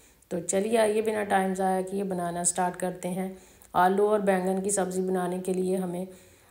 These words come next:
आलू चाहिए, जो कि मैंने इस shape में काट लिए हैं। लंबी shape मैंने काटे हैं। आपको अगर छोटे वाली shape पसंद है, जिस भी shape में आपको पसंद है,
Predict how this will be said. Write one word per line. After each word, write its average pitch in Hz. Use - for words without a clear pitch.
आलू 185
चाहिए, 190
जो 185
कि 190
मैंने 190
इस 226
shape 180
में 202
काट 170
लिए 160
हैं। 165
लंबी 185
shape 202
मैंने 202
काटे 196
हैं। 190
आपको 185
अगर 180
छोटे 180
वाली 190
shape 185
पसंद 170
है, 175
जिस 185
भी 202
shape 190
में 190
आपको 190
पसंद 180
है, 190